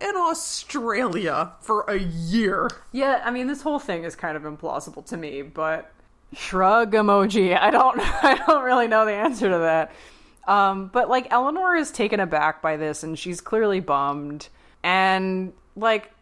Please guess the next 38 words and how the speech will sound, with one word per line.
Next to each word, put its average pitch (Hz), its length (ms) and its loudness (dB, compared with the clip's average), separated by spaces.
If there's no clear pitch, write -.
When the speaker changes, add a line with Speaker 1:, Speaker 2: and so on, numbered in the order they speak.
Speaker 2:
she - 200 -8
kinda 381 260 0
tries 339 220 0
to 311 80 -6
cover 196 320 0
it 185 60 0
up, 180 160 0
but 175 100 -6
it's 180 160 -8
really 339 160 2
clear 175 380 -4
she 180 100 -10
doesn't 175 280 -6
have 175 260 -2
anything 175 260 -6
else 160 180 -4
in 175 80 -8
her 165 140 -6
life 147 380 -8
going 147 320 -6
on. 165 460 -6
Um, 160 400 0
you 185 140 -6
know, 151 560 -4
Tahani 220 720 -2
is 170 540 -10
getting 160 380 -10
engaged, 208 920 0
and 160 680 0
Chidi 175 720 -2
and 147 140 -8
Simone 254 420 0
have 220 200 -4
this 214 160 -4
thing 208 220 -6
going 180 320 -2
on, 170 400 0
and 151 500 -2